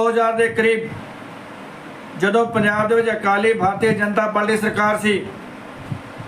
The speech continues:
ਉਸ ਸਮੇਂ ਜਨਤਾ ਦੀ ਸਮੱਸਿਆ, ਜਨਤਾ ਦੀ ਮੰਗ ਨੂੰ ਮੁੱਖ ਰੱਖਦੇ ਹੋਏ ਅੰਬਾਲਾ ਲੁਧਿਆਣਾ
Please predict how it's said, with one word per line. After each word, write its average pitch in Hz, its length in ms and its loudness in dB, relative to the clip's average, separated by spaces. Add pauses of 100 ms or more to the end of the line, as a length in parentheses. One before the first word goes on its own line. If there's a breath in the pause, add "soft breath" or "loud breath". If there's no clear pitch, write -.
(420)
ਉਸ 233 160 4
ਸਮੇਂ 233 280 2 (1120)
ਜਨਤਾ 220 420 2
ਦੀ 233 400 2 (220)
ਸਮੱਸਿਆ, 214 460 2
ਜਨਤਾ 220 300 0
ਦੀ 226 100 6
ਮੰਗ 214 240 2
ਨੂੰ 220 160 4
ਮੁੱਖ 220 180 2
ਰੱਖਦੇ 214 300 2
ਹੋਏ 214 280 0 (1600)
ਅੰਬਾਲਾ 214 720 2 (1120)
ਲੁਧਿਆਣਾ 208 720 2